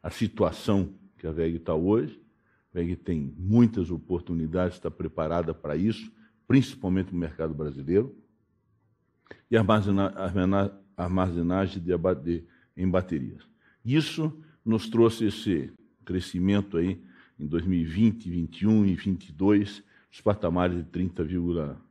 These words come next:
nove por cento a média. É, aí o, vamos agora pra dois mil e vinte e três, particularmente. Dois mil e vinte e três,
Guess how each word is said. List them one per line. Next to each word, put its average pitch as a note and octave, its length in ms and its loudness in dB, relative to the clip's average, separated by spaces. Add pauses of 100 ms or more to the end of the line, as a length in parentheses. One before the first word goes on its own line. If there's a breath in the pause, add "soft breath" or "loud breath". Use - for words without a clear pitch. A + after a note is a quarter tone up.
(200)
nove F2 420 2
por D#2 220 -12
cento E2+ 360 -6
a E2 40 -2
média. D#2 340 -4 (2250 soft breath)
É, A#2+ 560 8
aí C#3+ 220 8
o, F#3+ 260 2 (280)
vamos C3 260 6
agora C3 180 10
pra B2 120 6
dois A#2 220 6
mil B2 140 8
e A#2 40 6
vinte A2 280 4
e F#2+ 60 -4
três, D3 400 4
particularmente. G2 960 -2 (800)
Dois G#2 180 0
mil A2+ 120 6
e A2 40 6
vinte G2+ 240 2
e G2+ 60 -2
três, A2 720 2